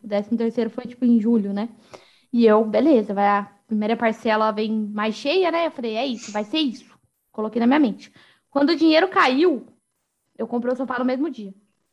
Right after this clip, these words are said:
Então, tipo assim, eu não, eu não, não dei, eu,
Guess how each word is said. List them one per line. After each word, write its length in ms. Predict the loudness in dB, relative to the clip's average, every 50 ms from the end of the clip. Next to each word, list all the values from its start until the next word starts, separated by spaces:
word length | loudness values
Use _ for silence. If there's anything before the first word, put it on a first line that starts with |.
| _ _ _ _ _ _ _ _ _ _
Então, 180 | _ -6 -6 -4
tipo 180 | -4 -4 -4 -4
assim, 340 | -4 -2 -4 -4 -4 -6 -6
eu 100 | -4 -2
não, 300 | 0 0 0 0 -2 -4 -4
eu 140 | -4 -2 -2
não, 360 | -2 -2 -2 -4 -4 -6 -6 -6
não 260 | -6 -4 -4 -4 -2
dei, 440 | 0 0 0 0 -2 -4 -4 -4 -4
eu, 120 | -4 -6